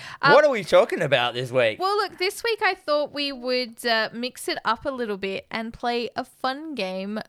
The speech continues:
Speaker 2: called Desert Island Horror. Um, so
Speaker 1: When I saw that, I didn't know what it was. I was
Speaker 2: No.
Speaker 1: like, I was like, uh, what? Is it, I
Speaker 2: Films
Speaker 1: thought, like,
Speaker 2: set on a
Speaker 1: movies set in the
Speaker 2: desert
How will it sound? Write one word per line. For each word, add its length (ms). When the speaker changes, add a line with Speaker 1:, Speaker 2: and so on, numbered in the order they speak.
Speaker 2:
called 400
Desert 380
Island 460
Horror. 580
Um, 480
so 220
Speaker 1:
When 100
I 100
saw 280
that, 200
I 100
didn't 180
know 140
what 180
it 80
was. 300
I 80
was 80
Speaker 2:
No. 60
Speaker 1:
like, 300
I 100
was 100
like, 200
uh, 260
what? 720
Is 160
it, 120
I 140
Speaker 2:
Films 40
Speaker 1:
thought, 220
like, 140
Speaker 2:
set 240
on 100
a 40
Speaker 1:
movies 300
set 280
in 180
the 120
Speaker 2:
desert 460